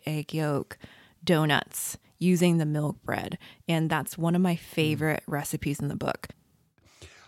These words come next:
Speaker 2: Um, hot dog <laughs> flour buns.
Speaker 1: Yeah.
Speaker 2: So you, you
Speaker 1: My favorite
Speaker 2: obviously
Speaker 1: topic.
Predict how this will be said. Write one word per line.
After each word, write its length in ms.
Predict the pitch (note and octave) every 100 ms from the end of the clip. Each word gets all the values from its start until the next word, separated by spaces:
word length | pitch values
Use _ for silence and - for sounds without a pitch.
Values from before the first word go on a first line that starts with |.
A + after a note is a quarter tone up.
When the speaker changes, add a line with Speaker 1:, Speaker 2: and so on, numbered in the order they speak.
| _
Speaker 2:
Um, 500 | E3 D#3+ D3 C3+ A#2+ - _ - _ _
hot 280 | - A3+ C4
dog 260 | G#3 F3+ D#3
<laughs> 60 | -
flour 380 | C#3 C3+ A3 E3 -
buns. 160 | - E3
Speaker 1:
Yeah. 120 | G#3+
Speaker 2:
So 280 | E3+ - D#3+ -
you, 260 | F3 F#3 - - - - -
you 120 | G3+ -
Speaker 1:
My 160 | E3+ G#3
favorite 80 |
Speaker 2:
obviously 340 | F3 A3+ A#3+ A3+
Speaker 1:
topic. 460 | A3 F#3 F3+ B2